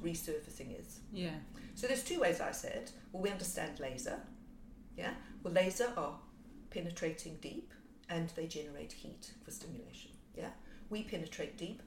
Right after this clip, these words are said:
Speaker 1: which is using chemicals to stimulate.
Speaker 2: Mm-hmm.
Speaker 1: Yeah? Normalize keratinocyte activity, calm melanocytes, stimulate collagen.
Speaker 2: Yeah.
Speaker 1: What's not to love about
Speaker 2: Yeah.
Speaker 1: P H Formula? <laughs> The home care is genius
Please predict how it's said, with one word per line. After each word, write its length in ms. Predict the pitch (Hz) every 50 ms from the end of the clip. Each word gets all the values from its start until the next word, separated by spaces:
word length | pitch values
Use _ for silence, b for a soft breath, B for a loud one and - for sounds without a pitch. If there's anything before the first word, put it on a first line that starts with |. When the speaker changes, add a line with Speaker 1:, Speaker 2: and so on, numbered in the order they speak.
| B B B B
Speaker 1:
which 160 | 175 170 165 170
is 140 | 165 -
using 220 | 165 156 - - -
chemicals 500 | - - - 113 120 - - - - -
to 100 | - -
stimulate. 540 | - - - 113 110 - - - - - - - - - - - 175
Speaker 2:
Mm-hmm. 220 | 170 160 123 147
Speaker 1:
Yeah? 80 | 165 196 B B B B - 170
Normalize 400 | 185 185 185 180 170 160 156 -
keratinocyte 720 | - - 156 147 - - 196 202 214 - 208 202 185 - -
activity, 540 | - - - 180 180 180 180 - 190 185 B B B B -
calm 240 | - - 185 170 156 151 147
melanocytes, 840 | 147 156 170 175 175 180 - - 175 175 170 170 - - - - B B B B B B -
stimulate 600 | - - - - 175 165 156 147 135 135 - -
collagen. 400 | - - - - - - - - - - - - - - - - - - - - - - - - - - - - - - - - - - - - - - - - - - - - 170
Speaker 2:
Yeah. 80 | 165 156
Speaker 1:
What's 220 | 151 139 143 135
not 140 | 117 - -
to 100 | - -
love 100 | - 170 170 - -
about 140 | - 175 175
Speaker 2:
Yeah. 160 | 165 165 165
Speaker 1:
P 60 | 165
H 40 | - -
Formula? 280 | - 135 131 - - 190
<laughs> 100 | 190 - - - - - - - - - - - - - - - - - - - - - B B B B B B B 175 -
The 60 | -
home 340 | - - 226 220 226 254 247
care 180 | - 240 208 180
is 160 | 175 170 -
genius 640 | - - 190 185 190 196 240 427 - - - -